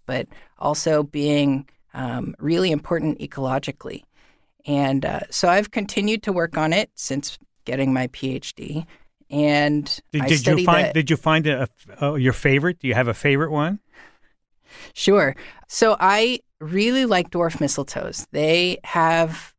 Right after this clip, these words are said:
Speaker 1: a very specialized seed dispersal mechanism where they launch their seeds out of the fruit, uh, all on their own. And those seeds then attach into the host. And the, the mistletoe actually grows for several years inside of the host,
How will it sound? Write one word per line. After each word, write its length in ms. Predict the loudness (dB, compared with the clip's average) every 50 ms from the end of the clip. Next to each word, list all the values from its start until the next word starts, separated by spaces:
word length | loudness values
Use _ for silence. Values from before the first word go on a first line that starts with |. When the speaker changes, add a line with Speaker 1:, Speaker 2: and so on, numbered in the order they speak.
| _
Speaker 1:
a 80 | -6 -4
very 280 | -2 0 2 2 2 2
specialized 1080 | 0 -2 -4 -2 -2 -2 -2 -2 0 0 2 2 4 4 4 2 2 0 -4 -6 -8
seed 260 | -6 -4 -4 -2 -2
dispersal 460 | -2 -4 -6 -6 -8 -6 -4 -2 -2
mechanism 640 | 0 0 0 -2 -2 -4 -6 -4 -4 -2 -2 0 0
where 160 | 0 0 0 0
they 160 | 0 0 0
launch 500 | 0 0 2 0 0 -2 -4 -6 -10 -8
their 140 | -8 -6 -6
seeds 600 | -4 -4 -2 -2 0 0 -2 -2 -4 -6 -8 -8 -6
out 200 | -2 0 2 2
of 140 | 2 0 0
the 100 | -2 -6
fruit, 380 | -6 -4 -2 0 0 0 0 -4 _ _ _ _ _ _ -8
uh, 180 | -6 -6 -6 -6 -4
all 220 | -2 0 2 2
on 120 | 2 2 2
their 160 | 0 -2 -2
own. 380 | -2 -2 -2 0 0 0 -2 -4 -8 -14 -20 _ -6
And 180 | -4 -2 0
those 160 | 0 0 0 0
seeds 380 | 0 0 0 0 0 -2 -4
then 220 | -4 -2 0 0 0
attach 500 | -2 -2 -4 -4 -4 -4 -6 -8 -10 -8
into 260 | -6 -6 -6 -4 -6
the 80 | -6 -6
host. 400 | -4 -2 -2 -2 -2 -4 -6 -4
And 180 | -2 0 2
the, 260 | 4 4 2 2 -2 -6
the 380 | -8 -6 -4 -4 -4 -4 -6 -10 -16 _
mistletoe 580 | -8 -6 -4 -2 -2 -4 -2 0 0 2 2 2
actually 340 | 0 -4 -6 -6 -8 -8 -8
grows 300 | -8 -6 -4 -4 -4 -4
for 140 | -4 -6 -6
several 460 | -6 -4 -2 0 0 0 0 -2 -2
years 400 | -2 -2 -2 -2 -2 -2 -4 -6 -8
inside 440 | -6 -6 -4 -4 -2 0 0 0 0
of 100 | -2 -4
the 80 | -6
host, 480 | -4 -2 -2 -2 -2 -2 -6 -10 -12 -16